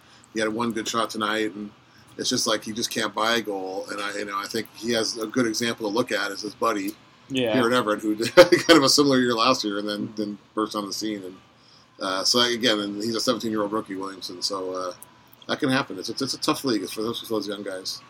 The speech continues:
Speaker 2: Yeah, it's pretty, pretty impressive. I mean, to see those guys, and that's, that's the fun part about this league is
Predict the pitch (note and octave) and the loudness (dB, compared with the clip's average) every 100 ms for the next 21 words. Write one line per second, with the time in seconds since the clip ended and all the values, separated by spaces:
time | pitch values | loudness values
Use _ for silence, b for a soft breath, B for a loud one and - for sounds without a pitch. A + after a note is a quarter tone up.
0 | - C3 A#2+ - D3 C3+ A#2 - E3 C3+ | -2 2 4 4 2 0 0 -2 -2 0
1 | C3+ C3+ A#2+ G2+ G#2 G#2 G#2 - A#2+ A2 | 0 0 0 -4 -8 -10 -2 0 0 -2
2 | G#2+ A2 G#2+ G#2+ A2 C3 D#3+ - E4 - | -2 -2 0 0 0 2 0 0 0 0
3 | - C#3 B2+ A#2 A2+ A2 G#2 A2 A2+ G#2 | 2 2 2 0 0 0 -2 0 -4 -2
4 | F#2+ - | 0 0